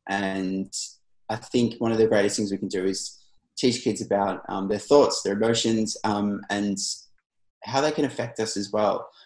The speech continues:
And doing that at a very early age, I think could have just profound effects on society in general. If people can understand their thoughts and, um,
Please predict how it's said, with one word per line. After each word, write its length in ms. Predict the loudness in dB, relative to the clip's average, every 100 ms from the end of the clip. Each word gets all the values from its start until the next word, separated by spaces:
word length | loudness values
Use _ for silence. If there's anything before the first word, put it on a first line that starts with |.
| _
And 200 | 2 4
doing 200 | 6 4 6
that 120 | 4
at 100 | 4
a 60 |
very 280 | 6 8 8
early 180 | 8 8
age, 520 | 8 6 4 -2 -8 _ -16
I 60 | 2
think 200 | 2 4
could 100 | 0
have 240 | 0 0
just 400 | 0 -2 -4 -10 -2
profound 480 | 0 2 2 4 4
effects 560 | 2 0 0 -4 -6 0
on 480 | 0 2 0 -4 -10 _ _
society 680 | 2 4 4 4 6 6 4
in 120 | 4
general. 480 | 2 0 0 -2 -6
If 160 | -6 -4
people 340 | -2 0 0
can 160 | 0 0
understand 420 | 0 0 0 0
their 120 | 2
thoughts 460 | 6 8 6 2 0
and, 260 | 0 -2 -10 -20 -20 -10
um, 580 | -2 0 2 2 0 -4